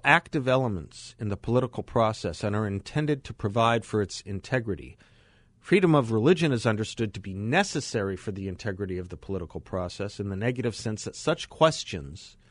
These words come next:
as what religion should be established would be an intolerable burden on that process. Civil and religious liberty are distinct, yet it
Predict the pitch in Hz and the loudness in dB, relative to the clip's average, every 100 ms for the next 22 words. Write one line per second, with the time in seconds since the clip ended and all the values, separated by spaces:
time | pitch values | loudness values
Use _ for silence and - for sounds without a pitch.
0 | _ _ _ _ _ 107 - 120 151 135 | _ _ _ _ _ -12 -2 2 2 2
1 | 123 127 131 120 - 110 107 104 - 120 | 2 2 0 -2 -4 -6 -4 -6 -2 0
2 | 117 117 - 110 101 110 104 104 92 - | 0 0 -4 -6 -6 -4 -4 -4 -8 -4
3 | 127 131 123 113 101 95 95 95 120 101 | 0 0 0 -2 -4 -6 -8 -4 -4 -4
4 | 90 87 90 90 - - 110 104 - 73 | -8 -10 -12 -14 -16 -2 0 0 -4 -12
5 | - - - _ _ - _ _ _ - | -12 -20 -20 _ _ -20 _ _ _ 0
6 | 147 147 139 123 113 120 113 110 - 131 | 2 4 2 2 2 0 0 -6 -4 -2
7 | 113 107 - 101 98 98 - 143 - 131 | -2 -4 -4 -4 -4 -8 -4 -4 -2 0
8 | 127 - 131 | 0 0 -4